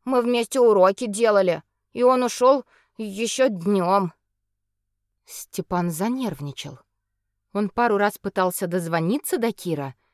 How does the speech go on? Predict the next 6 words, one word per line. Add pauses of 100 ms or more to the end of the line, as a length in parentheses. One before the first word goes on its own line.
(420)
но
вежливый
женский
голос
в
смартфоне